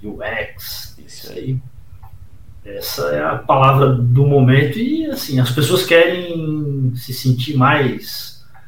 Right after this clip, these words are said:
Speaker 1: é, acolhidas, né, pelo seu fornecedor, empresa que tá atendendo, pela organização com a qual ela tá interagindo.
Speaker 2: Você sabe qual é a empresa que já pensa isso há vários anos?
Speaker 1: Hum.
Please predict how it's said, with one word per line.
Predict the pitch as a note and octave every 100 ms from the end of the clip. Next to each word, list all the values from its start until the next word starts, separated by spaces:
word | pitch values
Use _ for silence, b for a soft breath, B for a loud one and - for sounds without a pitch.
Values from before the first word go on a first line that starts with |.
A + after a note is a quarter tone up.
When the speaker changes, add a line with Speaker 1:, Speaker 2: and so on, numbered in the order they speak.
| b -
Speaker 1:
é, | G#2 G2 F#2 F#2 F#2+ - -
acolhidas, | B2 C3+ C3+ A#2+ D#3 A#2+ A2
né, | C3 D3+ -
pelo | A2+ A2
seu | - B2+ G#2 - -
fornecedor, | - B2+ B2 A#2+ C3 - A2+ B2 B2 G#2+ - - - - - - -
empresa | A2 A2+ G2+ -
que | - -
tá | - -
atendendo, | - - - F#2 A#2+ A#2+ - -
pela | G#2+ A2+
organização | A2+ A#2 A#2 A2+ - B2+
com | B2 A#2
a |
qual | - A#2+
ela | A2+
tá | - A2+
interagindo. | - A2+ - - - C3 C#3 A#2+ - - b b
Speaker 2:
Você | -
sabe | F#3 C4 C4
qual | - G#3
é |
a | F#3
empresa | C#3+ - C3 F3+ F#3 F#2
que | - C3+
já | B2 -
pensa | - B2 - G2
isso | G#2+ - - G#2
há | F2
vários | E2+ C3+ G2 D#2 G2+
anos? | C#3 D#2+ - - -
Speaker 1:
Hum. | D3 D3 B2